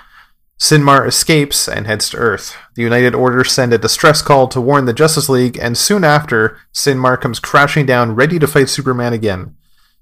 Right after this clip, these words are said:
Meanwhile, Oliver and Dinah are out on a little retreat, but are interrupted by the Damon Rose that you may have heard of from the Checkmate series, also written by Bendis. I, I found the story a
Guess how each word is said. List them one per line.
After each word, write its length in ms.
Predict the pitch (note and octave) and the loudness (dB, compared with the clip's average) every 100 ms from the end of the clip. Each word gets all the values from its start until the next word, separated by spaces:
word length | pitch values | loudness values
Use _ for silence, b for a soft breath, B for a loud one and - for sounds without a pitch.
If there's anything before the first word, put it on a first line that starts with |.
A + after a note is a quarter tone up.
| _ - | _ -6
Meanwhile, 440 | B2+ A#2 A#2 C#3+ | -2 2 4 4
Oliver 420 | B2+ B2 C3 A#2+ A#2 | 4 4 4 2 0
and 140 | A#2 | 0
Dinah 220 | A2 A#2 | 0 0
are 260 | A2+ A#2 A#2+ | 0 2 2
out 200 | A#2+ - | 2 0
on 120 | A#2+ | -2
a 80 | B2+ | 0
little 200 | D3+ F3 | 0 0
retreat, 500 | D3 - - D3 - | -2 -4 -2 -2 -2
but 140 | B2+ A#2+ | 0 0
are 100 | C3+ | 0
interrupted 540 | E3 D3+ C#3 - C3+ | -4 0 -2 -2 -4
by 180 | A#2+ G#2+ | -2 -2
the 140 | A2 | -4
Damon 420 | G#2+ A#2+ D3+ D3+ B2 | -4 0 0 2 4
Rose 560 | C3+ G#2 D#3+ D3+ - b b b b B2 | 4 4 0 -8 -10 b b b b -4
that 140 | A#2 | -4
you 120 | A2+ | -4
may 140 | G#2+ G#2 | -4 -4
have 100 | G2+ | -2
heard 220 | G#2+ A2 | -2 -2
of 120 | A2 | -4
from 260 | - A2 A2+ | -6 -6 -6
the 60 | |
Checkmate 460 | - F3 - G2 G2+ | -4 -4 -4 -8 -6
series, 380 | A2 G#2 G#2 - - | -8 -8 -8 -12 -4
also 280 | A2+ A2 A2 | -4 -2 -2
written 240 | G2+ G#2+ | -4 -4
by 140 | G2 G2+ | -4 -2
Bendis. 420 | A2 G2 - - _ _ _ _ _ _ _ _ _ _ _ _ _ _ _ _ - | -4 -4 -8 -10 _ _ _ _ _ _ _ _ _ _ _ _ _ _ _ _ -8
I, 200 | C#3 C3 | -4 -4
I 40 | D3+ | 0
found 220 | A3 A3 | 2 2
the 60 | D#3 | 0
story 480 | - E3+ E3 D#3+ | 0 2 4 2
a 180 | D#3 A2+ | -2 -8